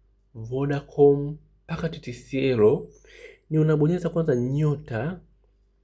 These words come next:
mia moja na nne. Hii ni kodi, alafu nyota. Hii ni kodi ambayo inaelewesha kwamba, eh,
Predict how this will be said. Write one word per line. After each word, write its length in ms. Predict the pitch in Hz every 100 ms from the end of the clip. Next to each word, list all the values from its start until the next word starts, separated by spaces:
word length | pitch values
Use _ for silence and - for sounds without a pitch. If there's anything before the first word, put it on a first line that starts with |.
| _ _ _ _ _ 147
mia 280 | 117 113 113
moja 680 | 131 127 107 104 104 156 170 _ _ _ _ _ _ _ _ _ _ _ _ _ _ _ _ _ _ _ -
na 180 | 110 107
nne. 440 | 104 98 113 165 - _ _ _ _ _ _ _ _ -
Hii 200 | 190 196
ni 120 | 160
kodi, 600 | - - 190 156 156 208 - _ 208
alafu 360 | 127 139 -
nyota. 680 | 127 120 110 107 117 - - _ _ _ _ _ _ _ -
Hii 240 | 170 196
ni 140 | 170
kodi 460 | 156 - 180 175 151 -
ambayo 800 | 123 120 151 165 143 127 147 - _ _ _ _ -
inaelewesha 1040 | 139 135 131 127 127 127 139 156 151 123
kwamba, 800 | - - 147 143 117 135 - - - _ _ _ _ _ _
eh, 340 | 135 131 165